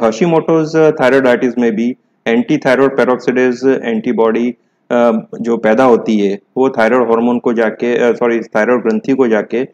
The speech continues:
उसको नुकसान पहुंचाती है। उसे हम मेडिकल लैंग्वेज में इन्फ्लेमेशन बोलते हैं, inflammation of thyroid gland। और मैं सिंपल लैंग्वेज में समझाऊं तो इन्फ्लेमेशन मतलब वो थायरॉयड ग्लैंड पे सूजन पैदा करती है, और ये थायरॉयड ग्लैंड की सूजन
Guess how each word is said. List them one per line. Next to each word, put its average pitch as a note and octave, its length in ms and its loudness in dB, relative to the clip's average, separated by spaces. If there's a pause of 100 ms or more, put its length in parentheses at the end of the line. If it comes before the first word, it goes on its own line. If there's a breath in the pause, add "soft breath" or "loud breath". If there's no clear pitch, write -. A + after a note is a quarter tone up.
(320)
उसको A#2+ 220 -2
नुकसान A#2 380 0
पहुंचाती A#2 480 -2
है। B2+ 160 -2
उसे C3 260 -6
हम B2+ 80 2
मेडिकल B2 500 2
लैंग्वेज B2 340 0
में C3+ 140 -2
इन्फ्लेमेशन B2 760 0
बोलते F2+ 280 -8
हैं, F2+ 120 -8 (100)
inflammation A#2+ 580 -2
of A2 100 -2
thyroid F#2+ 460 -4
gland। E2+ 180 -14 (420)
और B2 440 0 (160)
मैं A#2+ 120 0
सिंपल A#2+ 400 2
लैंग्वेज C3 280 2
में C3 120 4
समझाऊं A#2+ 480 0
तो A#2 100 -4
इन्फ्लेमेशन A#2 560 0
मतलब A#2 320 0
वो D3+ 140 2
थायरॉयड C3+ 360 2
ग्लैंड B2 220 -2
पे D3 80 2
सूजन C3+ 380 2
पैदा F#2+ 240 -2
करती - 340 -10
है, - 80 -16 (540)
और C#3 140 4
ये D3+ 160 2
थायरॉयड D3+ 360 2
ग्लैंड D3+ 240 2
की D#3 140 2
सूजन C#3 560 2